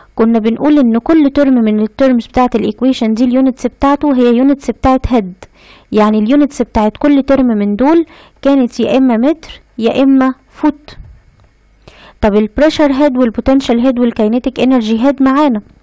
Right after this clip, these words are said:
ال اتش بي اللي هي البامبنج هيد كنت بستفيد بيها في ايه؟ كنت بستفيد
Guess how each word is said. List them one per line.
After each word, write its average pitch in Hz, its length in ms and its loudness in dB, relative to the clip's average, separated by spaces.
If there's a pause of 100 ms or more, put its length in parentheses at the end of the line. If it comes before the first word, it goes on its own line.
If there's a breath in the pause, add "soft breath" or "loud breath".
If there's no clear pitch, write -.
(680 loud breath)
ال 214 160 -2
اتش 277 340 -2
بي 233 400 0
اللي 220 140 0
هي 262 140 2
البامبنج 262 540 2
هيد 214 260 0 (500 soft breath)
كنت 220 260 -2
بستفيد 220 580 -4
بيها 254 260 0
في - 140 -10
ايه؟ 320 200 2 (440 soft breath)
كنت 233 260 0
بستفيد 233 480 -2